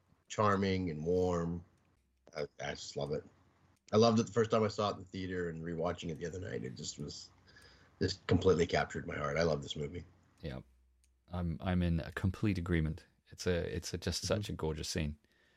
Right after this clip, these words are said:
Speaker 3: It's like
Speaker 1: I will say
Speaker 3: ballet,
Speaker 1: just real
Speaker 3: isn't it?
Speaker 1: quickly too. It's, it also, um, you know, someti-, like, when you, when you see, like, the credits and, like, they say the movie was directed by so and so, right? And you're like, "Well, how do you direct a,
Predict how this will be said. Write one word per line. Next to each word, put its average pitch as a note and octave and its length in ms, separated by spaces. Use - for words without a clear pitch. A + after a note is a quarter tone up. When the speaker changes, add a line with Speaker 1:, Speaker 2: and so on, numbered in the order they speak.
Speaker 3:
It's - 120
like A#3 120
Speaker 1:
I F3+ 60
will A3 120
say C3 120
Speaker 3:
ballet, D3+ 180
Speaker 1:
just F2 100
real G#2 100
Speaker 3:
isn't A2 160
it? - 100
Speaker 1:
quickly C3+ 120
too. C#3 240
It's, F#2 240
it B2 120
also, C#3+ 500
um, G#2+ 380
you D#3 100
know, C#3 120
someti-, D#3 360
like, C#3 200
when C#3+ 120
you, B2+ 220
when C3 120
you B2 100
see, B2+ 580
like, A2 140
the A2+ 80
credits G#2+ 440
and, G2+ 100
like, F#2+ 180
they F#2+ 80
say G#2 120
the F#2 80
movie F#2+ 260
was F#2 140
directed F#2 400
by D#2+ 140
so F2 300
and D#2+ 100
so, D#2 180
right? D#2 260
And - 80
you're F2 120
like, F2 140
"Well, G#2+ 100
how C3+ 180
do G#3+ 100
you F#3+ 100
direct B2+ 400
a, F2+ 300